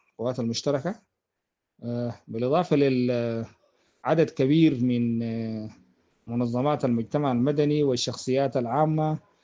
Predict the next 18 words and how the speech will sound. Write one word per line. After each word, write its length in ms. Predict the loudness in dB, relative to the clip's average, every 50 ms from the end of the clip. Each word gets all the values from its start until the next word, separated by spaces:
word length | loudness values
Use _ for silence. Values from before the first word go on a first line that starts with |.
| _ _ _ _
بالإضافة 440 | -10 -8 -6 -2 0 0 0 2 2
لتم 380 | 0 0 2 2 2 2 4 2 2 2 2
مشاورة 520 | 0 2 2 4 4 6 6 6 6 4 4
وتسليم 880 | 2 0 0 -4 -8 -10 -8 -2 0 2 4 4 4 2 0 -2 -6 -10 _ _ _ _ _ _ _ _ _ _ _ _ _ _ _ _ -10
مذكرة، 1000 | -6 -4 -2 -2 0 0 0 -2 -2 -2 0 2 2 4 4 4 2 0 -2 -8 _ _ _ _ _
نفس 300 | -4 -4 -4 -4 -2 -2
المذكرة 540 | -2 0 0 0 0 0 -2 0 0 0 0
صورة 280 | 0 2 2 2 2 2
منها 520 | 2 2 2 2 2 0 0 -2 -4 -8 _ _ _ _ _ _ _ _ -8
لعدد 400 | -4 -2 2 2 4 4 2 2
من 200 | 0 -2 -4 -4
أبناء 520 | -6 -4 -2 -2 0 0 -2 -2 -4 -8 -14 -20 _ _ _ _ _ _ _ _ _ _ _ -20
إقليم 340 | -14 -8 -4 -2 -2 0 -2
جبال 300 | -2 -2 -2 -4 -2 -2
النوبة 320 | -2 0 0 2 0 0
في 100 | 0 -2
القوات 420 | -6 -6 -4 -2 -2 -2 -2 -2 -2
المسلحة 640 | -4 -4 -2 -2 0 0 0 0 -2 -4 -6 -8